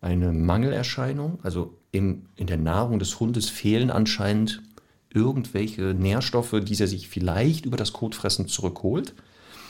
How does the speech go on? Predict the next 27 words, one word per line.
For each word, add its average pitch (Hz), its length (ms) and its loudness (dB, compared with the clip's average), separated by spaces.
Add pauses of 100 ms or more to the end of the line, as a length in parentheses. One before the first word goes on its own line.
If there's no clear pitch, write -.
(460)
Oder 117 420 4
auch 143 320 6
gerne 127 320 4
genommen 135 520 2 (600)
Hunde, 139 380 6
die 120 260 0
einfach 147 460 0
konstant 156 880 -2
Hunger 98 300 2
haben. - 200 0 (840)
Also 101 180 2
die 101 460 0 (680)
keinen 120 440 0
Schluss - 360 -2
kennen. 104 440 -2 (420)
Und 110 160 0
auch 113 180 6
wenn 110 140 6
man 117 180 4
denen 107 340 6
ausreichend 110 540 2
Futter 110 240 2
gibt, 160 360 2
aus 82 180 0
Menschensicht, 95 680 0
sagen, 95 300 2
ja, 85 500 2